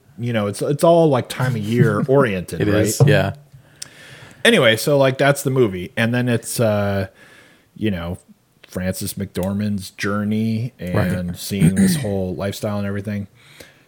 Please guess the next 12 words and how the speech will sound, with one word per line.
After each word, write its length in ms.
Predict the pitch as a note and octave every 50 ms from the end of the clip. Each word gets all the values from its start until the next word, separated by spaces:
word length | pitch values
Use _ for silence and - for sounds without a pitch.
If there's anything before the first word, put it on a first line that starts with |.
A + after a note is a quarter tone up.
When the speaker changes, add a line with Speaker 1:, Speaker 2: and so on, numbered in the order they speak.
| _ _ _ _ -
Speaker 1:
Uh, 400 | A2+ A2+ G#2+ G#2+ G#2 G2+ G2+ - - _ _ -
and, 580 | - B2+ B2 B2+ B2+ B2 B2 A#2+ A#2 A#2 A#2 - _ _ _ _ _ -
and, 420 | B2 B2 - - - A#2+ A#2+ A#2 - -
and 120 | B2+ A#2+
I'll 100 | A#2+ A#2
tell 180 | A2+ - C#3 B2+
you, 140 | A#2+ A2 - -
I 160 | G2+ A2 B2
don't 160 | A#2+ A2 G2
get 200 | F2 F#2+ F#2+ F2
it. 100 | D#2+ - _ _ _ _ _ _ _ - -
I, 100 | A2+